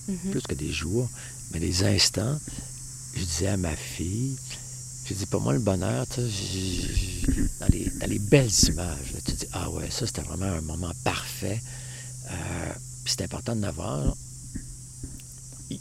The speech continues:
Speaker 2: idéalement, le, idéalement, le plus possible. Euh, il y en a un, puis ça la faisait sourire quand je lui disais ça. Je dis, c'est quand t'étais petite, puis je dor-, on était à Sainte-Rosalie dans l'Érablière, tout ça près de Saint-Hyacinthe,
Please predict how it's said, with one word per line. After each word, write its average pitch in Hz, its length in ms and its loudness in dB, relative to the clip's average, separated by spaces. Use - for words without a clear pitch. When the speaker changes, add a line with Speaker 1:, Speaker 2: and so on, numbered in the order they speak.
Speaker 2:
idéalement, 120 540 12
le, 104 280 12
idéalement, 113 520 12
le 101 160 10
plus 92 320 4
possible. 107 580 4
Euh, 82 360 2
il 104 80 4
y - 20 6
en 98 80 6
a 98 160 4
un, 107 140 6
puis - 120 -4
ça - 480 2
la 90 140 6
faisait 92 260 8
sourire 113 480 12
quand 107 120 10
je 90 80 4
lui 101 100 8
disais 92 380 8
ça. 143 240 6
Je 98 80 -2
dis, 90 60 2
c'est - 200 2
quand 147 160 2
t'étais 98 260 6
petite, - 360 6
puis 95 380 4
je 92 200 4
dor-, 90 320 2
on 95 140 2
était 87 200 4
à 95 60 6
Sainte-Rosalie 95 560 4
dans 98 100 6
l'Érablière, 80 840 2
tout - 120 -6
ça 90 100 0
près 78 160 -4
de - 40 -8
Saint-Hyacinthe, 131 580 6